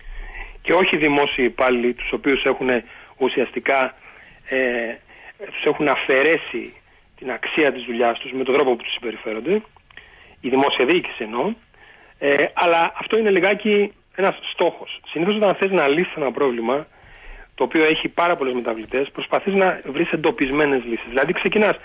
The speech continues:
από αυτό το θεσμό, εγώ τον δέχομαι τον θεσμό των προτύπων,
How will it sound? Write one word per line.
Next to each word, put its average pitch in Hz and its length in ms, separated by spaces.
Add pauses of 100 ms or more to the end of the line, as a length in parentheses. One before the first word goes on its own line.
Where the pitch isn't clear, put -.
(300)
από 139 160
αυτό 170 140
το 180 140
θεσμό, 156 360
εγώ 170 120
τον 165 180
δέχομαι 156 320
τον 120 120
θεσμό 139 280
των 131 120
προτύπων, 135 560